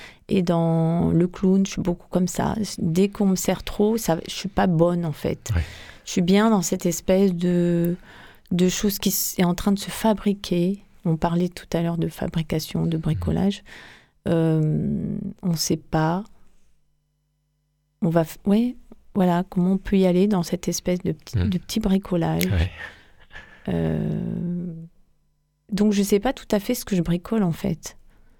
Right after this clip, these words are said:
Speaker 1: Donc les gens, ils, ils ont une grande confiance parce que je les emmène lire et tout. Je dis : « Non, il y aura vingt per-, personnes. » Des fois, il y en a quatre-vingts. Et, euh, les dames de mes ateliers, elles me disent : « Rosanne, quand même, on n'est pas inscrit au théâtre.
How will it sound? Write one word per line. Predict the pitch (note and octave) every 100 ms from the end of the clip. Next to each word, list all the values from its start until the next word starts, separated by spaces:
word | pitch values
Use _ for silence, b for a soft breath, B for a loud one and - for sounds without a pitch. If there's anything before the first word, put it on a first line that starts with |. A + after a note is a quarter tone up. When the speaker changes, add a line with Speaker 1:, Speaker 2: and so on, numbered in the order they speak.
| _ _ -
Speaker 1:
Donc | F#3+
les | G#3 F#3+
gens, | G#3 C4+
ils, | G3+ -
ils | F3+ F3+ F3+
ont |
une | E3+ E3
grande | - C4 B3
confiance | - G#3 - B3
parce | - -
que | D3+
je | D3
les | -
emmène | - - -
lire | D#3 D#3+ - -
et |
tout. | - - - - - B B B B -
Je | F#3
dis : « | D#3 D3
Non, | D#3 D#3+ E3 E3+
il | E3+
y |
aura | D3+ D#3+
vingt | D#3+
per-, | - D#3 - -
personnes. » | D#3 - D#3 C#3+
Des | C3+
fois, | - -
il | -
y |
en |
a | - -
quatre-vingts. | - - - - D#2+ E2 E2 - - - -
Et, | - -
euh, | - B B B B B B B B -
les | E3+
dames | E3+ F3 F3+
de | G3
mes | F3+ E3
ateliers, | D#3+ D#3 E3 E3+
elles |
me | D#3
disent : « | D3+ E3 - -
Rosanne, | F3 G3+ F#3+
quand | - -
même, | F3 F3
on | E3
n'est | -
pas | -
inscrit | F#3+ E3 - -
au | -
théâtre. | - - - - - -